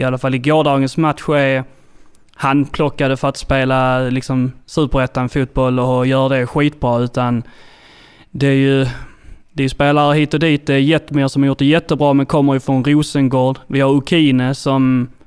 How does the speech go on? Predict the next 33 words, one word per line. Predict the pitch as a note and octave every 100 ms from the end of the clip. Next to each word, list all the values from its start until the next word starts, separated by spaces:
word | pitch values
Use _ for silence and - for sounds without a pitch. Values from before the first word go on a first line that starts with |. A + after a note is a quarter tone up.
| - - - -
inte | C3+ D3+
gör | C#3+ C3
det | C3
jättebra, | B2+ - B2+ C3 C3 C3 B2+
men | C3 C3+
också | C3 C3+
kommer | - D3 B2+ B2
ju | B2
från | C3 B2+
division | C3+ - D#3
ett, | D3
division | D3+ C3+ D3+
två-fotboll, | E3+ D3+ C#3+ C#3 - C3 C#3 - - - - - - -
där | C#3
han | C3+
kanske | - C#3+ C#3
hör | C#3 D3
hemma. | D3 D3+ C#3 C3+ - _ -
Ehm, | B2 B2 A#2+ A#2+ A#2+ A#2+ - - - - _ _
vi | C#3
har, | C#3 C#3 C3+ C3 B2+ C3 C3 C3 B2+
eh, | C3 B2+ - - - - -
Pivko | F3+ E3 - C#3+
som | - C#3
vi |
pratade | C3+ D3 C#3+ C#3+
om | C#3
tidigare, | D3+ D3+ D3 C3+ C3
som | - C#3
inte | C#3 - C3+
heller | D3 D3 C3+
direkt, | C3 C3+ - - C#3
eh, | C3 C3 C3